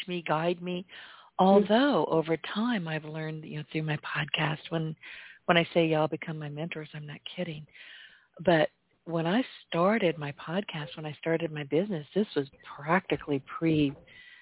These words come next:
Speaker 1: pre everything. I mean, when we
Speaker 2: Mm-hmm.
Speaker 1: built websites, we had to write them in H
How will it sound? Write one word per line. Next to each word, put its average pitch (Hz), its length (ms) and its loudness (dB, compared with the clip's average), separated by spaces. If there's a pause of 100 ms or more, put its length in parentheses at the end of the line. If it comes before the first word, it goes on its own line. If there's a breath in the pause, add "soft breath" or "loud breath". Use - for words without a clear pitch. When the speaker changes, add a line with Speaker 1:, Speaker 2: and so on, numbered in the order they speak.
(840 loud breath)
Speaker 1:
pre 175 240 8
everything. 139 760 -2
I 151 80 -6
mean, 156 240 -8
when 226 200 6
we 180 80 4
Speaker 2:
Mm-hmm. 220 100 2
Speaker 1:
built 175 200 0
websites, 160 540 2 (100)
we 170 120 -4
had 156 180 -2
to 151 80 -6
write 147 260 -6
them 156 160 -6
in 156 100 -8
H 160 120 -8